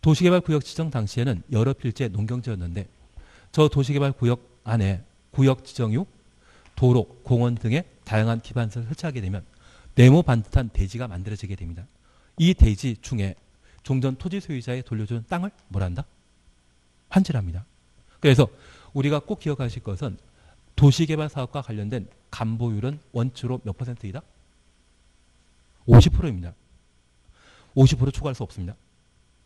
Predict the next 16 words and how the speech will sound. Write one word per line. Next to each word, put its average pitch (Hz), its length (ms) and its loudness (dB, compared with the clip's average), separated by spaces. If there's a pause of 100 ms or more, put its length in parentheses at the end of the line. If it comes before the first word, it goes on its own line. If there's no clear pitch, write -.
(380)
그래서 127 300 -4 (260)
내가 120 380 -4
종전에 131 540 -8
이백 120 280 -4
평 135 80 -14
가지고 110 220 -10
있다고 95 280 -14
하면 98 200 -10 (220)
개발 131 200 -6
사업 123 180 -12
다 101 100 -14
끝나면 123 440 -10
얼마가 113 320 -8
받을 104 140 -6
수 - 80 -10
있다? 175 200 -10